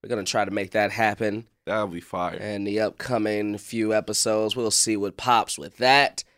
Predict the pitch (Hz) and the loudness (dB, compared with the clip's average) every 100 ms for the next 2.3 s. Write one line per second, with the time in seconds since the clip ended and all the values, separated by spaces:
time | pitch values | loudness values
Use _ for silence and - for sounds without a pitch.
0 | _ _ _ _ - 104 107 107 104 104 | _ _ _ _ -4 0 2 2 0 0
1 | 107 101 104 95 95 95 95 92 98 98 | 0 0 -4 -4 -8 -6 -6 -4 -6 -4
2 | - 98 98 | -4 -2 -4